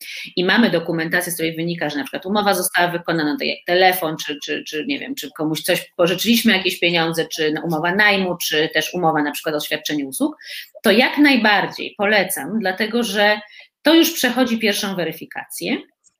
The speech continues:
Mamy to wszystko przygotowane. To kosztuje trochę taniej, bo to jest jedna czwarta tylko tego normalnego wpisu sądowego. I proszę sobie, y, pa-, proszę pamiętać o tym, że,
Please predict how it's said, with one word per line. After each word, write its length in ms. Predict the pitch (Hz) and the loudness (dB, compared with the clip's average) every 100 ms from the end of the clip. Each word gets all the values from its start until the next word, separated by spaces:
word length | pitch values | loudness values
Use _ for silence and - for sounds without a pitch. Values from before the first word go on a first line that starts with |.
| - | -4
Mamy 260 | 196 254 240 | 2 4 4
to 120 | 185 | 2
wszystko 360 | - 226 - | -2 -6 -6
przygotowane. 800 | 175 - 185 170 156 - - - 226 | -6 -6 -8 -8 -8 -12 -12 -8 -4
To 100 | 320 | 0
kosztuje 560 | 277 - - 233 185 185 - | 0 -2 -2 0 0 -2 -2
trochę 300 | 254 247 190 | 0 0 0
taniej, 360 | 220 190 165 | 0 0 -2
bo 120 | 165 170 | -4 -2
to 100 | 170 | -2
jest 200 | 156 214 | -2 -4
jedna 220 | 175 165 | -4 -4
czwarta 400 | - 202 185 156 | 0 0 0 -2
tylko 260 | 151 - | -6 -10
tego 340 | 156 156 143 139 _ _ - | -6 -6 -6 -10 _ _ -10
normalnego 580 | 156 156 156 175 175 156 | -6 -4 -2 -2 -2 -4
wpisu 360 | - 165 - | -6 -6 -6
sądowego. 720 | - 143 135 - - 190 339 _ - - - - 226 - | -6 -8 -10 -14 -8 -6 -6 _ -16 -12 -10 -10 -10 0
I 120 | 359 | 0
proszę 380 | - 330 320 320 | 4 4 4 4
sobie, 480 | - 240 240 - 202 | 4 4 4 2 0
y, 60 | |
pa-, 200 | - 190 | 0 -2
proszę 360 | - 190 190 262 | -2 -2 0 2
pamiętać 340 | 196 226 196 | 4 4 2
o 140 | - 170 - | 0 -2 2
tym, 120 | 233 | 2
że, 420 | 214 175 175 220 | 4 4 4 2